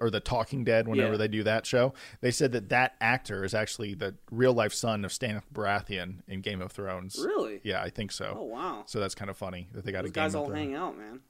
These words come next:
Speaker 1: Well, you know, I guess if you're working on such a high level, you, uh, you know, everyone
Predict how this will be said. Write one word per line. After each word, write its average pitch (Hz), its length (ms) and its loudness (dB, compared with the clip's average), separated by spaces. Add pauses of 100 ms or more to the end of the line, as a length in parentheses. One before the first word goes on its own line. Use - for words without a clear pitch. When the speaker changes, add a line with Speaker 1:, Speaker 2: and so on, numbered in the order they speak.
Speaker 1:
Well, 151 280 4
you 170 100 0
know, 113 220 4
I 120 40 2
guess 139 180 2
if 117 80 -4
you're 120 100 4
working 120 240 4
on 104 200 2 (840)
such - 240 0
a 123 60 2
high 113 200 4
level, 101 440 0 (440)
you, 113 280 2
uh, 90 340 2 (260)
you 98 140 -4
know, 87 220 -4
everyone 95 460 -4